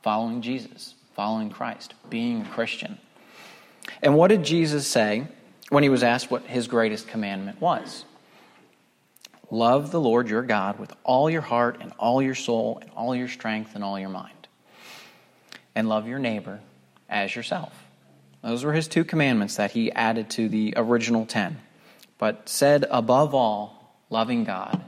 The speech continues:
and then above all, loving your neighbor as yourself.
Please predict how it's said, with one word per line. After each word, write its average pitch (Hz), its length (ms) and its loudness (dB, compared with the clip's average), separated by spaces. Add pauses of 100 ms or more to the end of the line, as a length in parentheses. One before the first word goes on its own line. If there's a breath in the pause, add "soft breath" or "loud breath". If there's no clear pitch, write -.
(340)
and 104 100 -6
then 101 80 -4
above 107 380 -2
all, 107 220 -2
loving 98 260 -8
your 101 100 -6
neighbor 98 380 -10 (300)
as 107 200 -2
yourself. - 540 -8